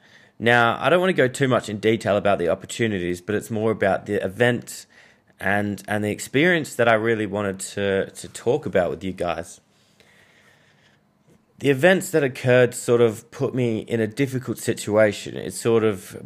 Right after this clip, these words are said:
brang something back from my past, putting a fork in the road to give me two different options, two different opportunities, but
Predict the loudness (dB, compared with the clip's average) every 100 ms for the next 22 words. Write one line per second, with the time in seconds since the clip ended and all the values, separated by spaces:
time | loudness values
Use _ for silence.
0 | -8 0 2 2 -2 -6 -6 -6 0 0
1 | 0 -4 -2 -2 0 2 4 2 -2 -12
2 | -18 -20 _ _ _ -2 -2 -2 -6 0
3 | 2 2 -2 -6 -2 0 2 0 -6 -10
4 | -8 -6 -6 -8 -10 -2 0 2 0 -6
5 | _ _ _ _ _ _ -4 -4 -2 -4
6 | -4 -12 _ _ _ _ _ _ _ _
7 | _ 0 2 2 -2 -14 -14 -18 -20 _
8 | _ _ -6 -2 -2 -2 -4 -2 -4 -6
9 | -4 -2 0 -2 -6 -8 0 2 2 -4